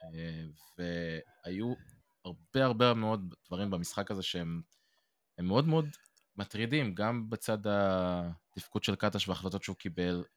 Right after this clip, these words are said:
גם באיך שהקבוצה נראתה ומה שהיא, אה, עשתה על המגרש.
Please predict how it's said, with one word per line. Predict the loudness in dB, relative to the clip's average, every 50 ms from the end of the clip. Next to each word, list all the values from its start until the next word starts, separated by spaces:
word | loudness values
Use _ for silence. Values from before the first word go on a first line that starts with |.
| -6
גם | -2 0 0 0 0 0 -2 -4 -6 -8 -10 _ _ _ _ _ _ _ _ _ _
באיך | -2 -2 0 0
שהקבוצה | 2 2 4 4 6 4 4 2 -2 -8 -8 -10 -8 -2 2 4 6 6 6 6 4 4 4 2
נראתה | 0 0 -2 -2 -2 0 2 2 2
ומה | 2 0 0 0 0
שהיא, | 0 -2 -2 -2 0 -2
אה, | -2 -2 -4
עשתה | -6 -2 0 2 2
על | 2
המגרש. | 2 0 -2 -2 -2 -4 -2 -2 -2 -2 -4 -6